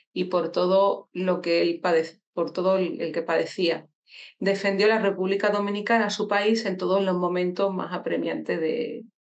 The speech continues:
de, de, de la trayectoria que tuvo. Em, en los ochenta, él regresa definitivamente a la República Dominicana.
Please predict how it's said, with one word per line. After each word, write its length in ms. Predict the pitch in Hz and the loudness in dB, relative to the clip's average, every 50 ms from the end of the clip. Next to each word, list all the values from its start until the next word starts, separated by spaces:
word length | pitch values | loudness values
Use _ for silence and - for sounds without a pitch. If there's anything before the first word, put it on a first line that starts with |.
| _ - | _ -12
de, 240 | 160 156 147 147 151 - - _ _ _ | -10 -8 -8 -8 -10 -12 -14 _ _ _
de, 240 | - 160 151 147 147 151 | -12 -10 -10 -10 -10 -10
de 220 | 151 151 - 160 | -12 -10 -8 -6
la 120 | 160 165 | -6 -6
trayectoria 720 | - 165 165 - - - - - 175 170 165 165 160 156 - | -6 -6 -6 -8 -8 -10 -8 -6 -4 -2 -2 -4 -6 -8 -8
que 140 | - 175 160 | -8 -8 -6
tuvo. 400 | - 175 160 156 156 156 151 - _ _ _ _ _ - - - - - - - - - - - _ _ _ - | -4 -4 -6 -4 -6 -8 -10 -14 _ _ _ _ _ -20 -20 -20 -20 -20 -20 -20 -20 -20 -20 -20 _ _ _ 0
Em, 1080 | - 196 196 190 185 180 180 175 175 175 170 170 165 165 165 160 160 156 156 165 185 _ _ _ _ _ _ _ _ _ _ _ _ _ _ _ - | 2 2 4 4 2 2 0 0 -2 -2 -4 -6 -6 -6 -6 -6 -6 -6 -6 -8 -14 _ _ _ _ _ _ _ _ _ _ _ _ _ _ _ -2
en 420 | 196 202 202 196 196 196 196 196 | 0 2 4 4 4 2 2 2
los 120 | 190 190 190 | 2 4 4
ochenta, 640 | 196 190 - - 220 233 240 247 233 262 262 277 | 2 2 2 2 2 2 2 4 2 2 2 2
él 200 | - - 196 208 | 0 0 0 2
regresa 440 | 214 214 214 214 214 214 214 - 226 | 4 4 4 6 4 2 2 2 0
definitivamente 800 | 214 208 214 - 190 175 175 180 190 190 196 202 208 208 196 233 | 0 -2 -2 -2 -2 -2 -2 0 0 2 2 2 0 0 0 2
a 40 | 214 | 2
la 100 | 208 196 | 2 2
República 500 | 175 180 175 - 175 180 185 180 185 214 | 0 -2 -2 -2 -2 -2 0 0 0 2
Dominicana. 720 | 208 208 190 185 180 175 160 - 175 175 170 160 160 - | 2 2 2 2 0 0 0 0 0 0 0 -2 -6 -10